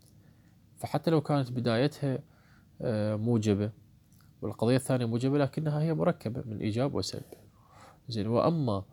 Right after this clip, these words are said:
لذلك قال: "إن كانت المطلقة محتملة للدوام"، إن لم تكن محتملة للدوام، يعني لا دائمًا تصير، فمو شرط الاختلاف بالكيف. زين، وينبغي أن تختلفا في الكيف إن كانت المطلقة محتملة للدوام، وأما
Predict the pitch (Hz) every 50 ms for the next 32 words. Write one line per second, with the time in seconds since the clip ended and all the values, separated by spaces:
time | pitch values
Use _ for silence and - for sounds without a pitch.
0 | - _ _ - - - - _ - 117 110 123 139 135 - - - 123 131 143
1 | 143 131 - 107 113 113 - - - 156 156 135 110 - - 107 120 151 151 -
2 | 151 - - 156 143 - - - 160 151 131 110 104 98 101 92 85 87 - -
3 | - 170 175 185 175 - - 156 - 165 156 151 143 - - - 156 139 143 139
4 | 135 131 127 123 120 120 117 117 117 120 127 - - _ _ _ - _ _ _
5 | - - - 113 104 107 113 113 127 139 135 123 123 120 117 - - 107 110 110
6 | 117 101 - - - 107 123 - - - - - - - - - _ _ - -
7 | 160 156 - - 143 160 170 147 - - 135 127 - 120 110 95 - - - -
8 | 113 120 147 147 - 107 87 - - - 90 95 - - - - - - - -
9 | - - - - - - - - - - - - - - - - - - - -
10 | - - - - - - - - - - - - - 113 127 156 156 139 131 123
11 | 113 110 - 135 127 - - 143 127 110 - 107 101 - - 98 110 - - 156
12 | 165 156 - - 151 151 139 - - 147 131 107 101 - - 107 107 143 143 -
13 | - 120 - - 101 101 - - - - 135 160 165 147 113 90 90 87 87 90
14 | 90 - 131 - 117 117 101 - 180 170 135 113 98 95